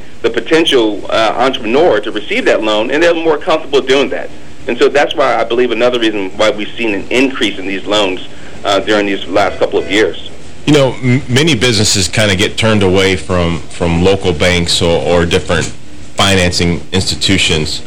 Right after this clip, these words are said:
Speaker 2: and that doesn't mean that, uh, they can't get financed, uh, especially with the S B A, correct?
Speaker 1: That's correct. And we got a new, new, uh, product in, in place, uh, Joe. It's called Link.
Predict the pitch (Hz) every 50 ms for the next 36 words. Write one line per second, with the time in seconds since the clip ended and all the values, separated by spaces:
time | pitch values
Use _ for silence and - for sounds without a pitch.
0 | - - 90 95 92 90 90 85 - 127 - - 220 175 - 117 95 98 101 104
1 | 104 101 98 92 90 87 87 87 78 - - - - - - 95 90 85 85 82
2 | 76 58 69 85 85 104 107 107 - - 113 107 98 78 78 78 101 104 - -
3 | - - 95 92 90 87 85 76 71 67 - - - - - - 76 90 85 80
4 | 78 - - 113 110 107 - 104 98 90 85 85 80 85 82 - - - 82 82
5 | 78 73 73 - - 90 92 90 90 - - - - - - - - - 143 -
6 | - - - 139 139 147 143 127 117 147 151 - 139 147 180 220 - 160 127 123
7 | 113 107 113 120 123 117 107 82 98 110 123 135 127 120 104 98 92 87 85 -
8 | - - - - - - - - 127 117 117 117 - 110 101 98 98 104 98 98
9 | 98 - 110 110 107 107 101 98 98 - - 95 98 95 - - 104 101 98 95
10 | 98 - - 123 110 87 76 87 95 101 101 95 85 -